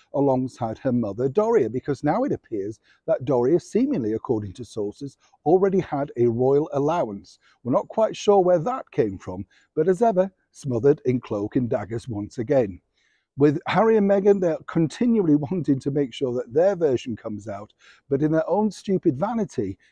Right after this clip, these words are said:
it always gets exposed, but not necessarily in the way that they wish.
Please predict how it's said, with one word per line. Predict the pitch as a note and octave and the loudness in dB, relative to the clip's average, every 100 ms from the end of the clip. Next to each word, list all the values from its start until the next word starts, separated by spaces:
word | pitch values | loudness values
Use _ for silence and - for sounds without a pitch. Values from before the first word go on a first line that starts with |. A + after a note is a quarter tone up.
| - | -8
it | C3+ | -4
always | - D#3+ G3 G3+ | 4 4 4 2
gets | - E3 - | 0 -4 -2
exposed, | D#3 - - - D3+ F#2 G2 _ _ _ _ - | -8 -8 -8 -2 -2 -4 -14 _ _ _ _ -10
but | D3 | -4
not | D#3 G3+ | -2 -2
necessarily | G3+ B3 - B3 A#3 B2 G2 F#2 - | -2 -4 -4 -4 0 0 -2 -10 -6
in | A#2+ | -4
the | A2+ | -2
way | A2 A#2+ | 0 0
that | C#3 G#2+ | 0 -2
they | A#2 B2 | -2 -2
wish. | A2 F2 - - | -4 -10 -16 -20